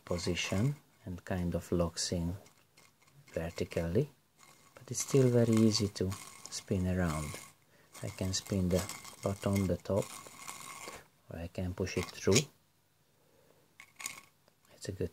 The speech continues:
toy. Bouncing. So if you are keen to make one, please click on the short link below.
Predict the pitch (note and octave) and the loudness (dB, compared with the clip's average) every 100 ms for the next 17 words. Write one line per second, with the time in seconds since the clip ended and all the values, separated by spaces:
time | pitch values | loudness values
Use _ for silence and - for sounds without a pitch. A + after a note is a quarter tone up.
0 | - C#2 C#2+ - - - - - - _ | -6 -8 -8 -14 -16 -14 -16 -20 -20 _
1 | - - - - - - - - - _ | -20 -20 -20 -20 -18 -16 -16 -16 -18 _
2 | - - - - - - - - _ _ | -20 -20 -20 -14 -12 -6 -6 -6 _ _
3 | _ - - D2+ F2 - - - - - | _ -6 -4 -2 -4 -2 -4 -6 -10 -16
4 | _ _ _ _ _ - _ _ _ _ | _ _ _ _ _ -20 _ _ _ _
5 | _ - - G2 G#2+ G#2 G2+ - - A2 | _ -14 -10 -4 6 6 6 2 -2 2
6 | G2+ F#2+ F#2+ F#2 F2 - F2+ F#2+ C#3+ - | 2 4 4 4 2 -2 -2 0 -2 -6
7 | _ G#2+ G2 - F#2 F2+ F2+ F2+ F2+ - | _ -10 -10 -6 -6 -4 -4 -4 -4 0
8 | F#2 F2+ F#2 F2+ E2+ E2+ F#2 A#2+ | 0 0 -2 -2 -2 0 0 -2